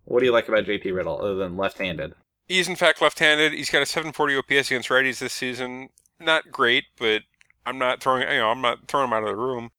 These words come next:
Speaker 2: Yeah, for this season, super small sample size, but he's got an eight seven one O P S against, against lefties. For his career, or at least from fourteen to sixteen, he's got an O P S over a thousand against lefties. So
Speaker 1: Hmm.
Speaker 2: there's definitely a weakness there to exploit.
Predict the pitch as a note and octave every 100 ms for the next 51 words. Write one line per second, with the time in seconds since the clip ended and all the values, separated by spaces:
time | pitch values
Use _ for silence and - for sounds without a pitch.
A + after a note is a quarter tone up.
0 | _ D#3 C3+ F3 F#3 - E3 E3 C3+ G3
1 | F3+ F3 - D3 C#3 B2+ C3+ C3 C#3 C#3
2 | C3 - - _ C3 B2 A#2 C3+ C#3+ C#3
3 | D3+ C3+ B2 A#2 - A2+ - G#2 G2 -
4 | B2 - A2 G2 A2 G#2 G#2+ G2+ - -
5 | - - - D#3+ D#3+ - B2+ G#2+ A2 C3+
6 | C#3+ C3 A#2 C#3+ - C3+ B2+ - C#3 C3
7 | C#3 B2 - A#2 - - C#3+ C#3+ D#3 _
8 | _ C#3 D#3+ C#3+ D3 - C#3 - C3 B2
9 | A2 A2+ A2+ G#2 F#2+ E2+ - F#2 - -
10 | - - - - _ _ _ A2+ A2+ A2
11 | A2+ - C3+ - D#3+ - C#3+ B2 A#2+ A#2+
12 | - G2+ G2 F#2+ - A#2+ A2+